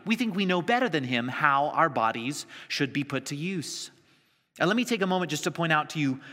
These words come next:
five ways that Paul describes sexual immorality in these verses, or five things that Paul says about sex-, sexual immorality here. So notice first, Paul calls sexual immorality earthly.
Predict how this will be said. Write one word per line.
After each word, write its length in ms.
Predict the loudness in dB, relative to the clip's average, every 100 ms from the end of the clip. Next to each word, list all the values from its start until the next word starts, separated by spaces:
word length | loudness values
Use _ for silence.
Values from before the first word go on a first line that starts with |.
| -14
five 600 | -4 2 4 6 2 2
ways 560 | 2 2 2 0 0 -2
that 180 | -4
Paul 240 | 0 2 2
describes 920 | -2 -4 0 2 4 2 -4 -10 -10
sexual 400 | -4 -4 -2 -4
immorality 580 | -2 0 2 0 -2 -6
in 80 | -6
these 200 | -6 -4
verses, 360 | -4 -4 -6 -8
or 120 | -6
five 320 | 0 0 0
things 640 | -6 -4 -4 -4 -8 -14 -16 -20 -12 -6
that 120 | -4
Paul 180 | -2 -4
says 360 | 0 0 0
about 300 | 0 0 0
sex-, 260 | -6 -8 -10 -6
sexual 400 | -4 -4 -4 -4
immorality 420 | -2 -2 -2 -6
here. 300 | -8 -10 -10 -18 _ _ _ _ -16
So 160 | -4 -2
notice 260 | 0 -2 -2
first, 440 | -2 -2 -4 -10 -18 -20 -20 -20 0
Paul 260 | 2 2
calls 400 | 0 2 4 2
sexual 420 | -2 -4 -2 -2 0
immorality 680 | 0 2 2 0 -2 -8 -12 -20 _ _ _ _ _ _ -4
earthly. 540 | -2 -2 -4 -6 -8